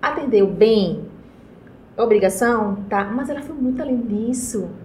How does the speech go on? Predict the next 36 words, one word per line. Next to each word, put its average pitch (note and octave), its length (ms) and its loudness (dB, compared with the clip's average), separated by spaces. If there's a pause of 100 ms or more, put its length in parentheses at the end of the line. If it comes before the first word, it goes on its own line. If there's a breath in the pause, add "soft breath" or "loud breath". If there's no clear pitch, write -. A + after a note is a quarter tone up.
(580 loud breath)
Ela A#3+ 200 2
quis C4 560 -4
realmente G3+ 500 0
te F#3 120 -4
acolher, E3 560 -6 (400 loud breath)
sabe? F3 460 -6 (240 loud breath)
Então, G#3+ 340 -2 (100)
hoje C#4+ 380 8
o B3+ 60 2
cliente F#3+ 400 -2
realmente, F3 600 -4
ele G3+ 340 2
tá C#4 340 -4 (460)
nesse A3 500 2
momento B3+ 680 -2
de G#3+ 400 -8
ser A3 300 0
acolhido. G#3+ 540 -4 (540 loud breath)
Uma G3+ 160 0
vez A3+ 160 8
eu - 60 2
tava A3+ 220 0
com G#3+ 260 -4 (120)
dois, A3 640 0
dois G3 240 0
assuntos, - 720 -6
dois F#3+ 220 -4
pontos F3+ 320 -4
que G#3 100 4
eu G3 60 8
achei, G3+ 200 4
assim, G3+ 200 -2
bem G3 300 -2
primordial A3+ 500 2
nesse F#3 220 -2
cliente. F#3+ 520 -4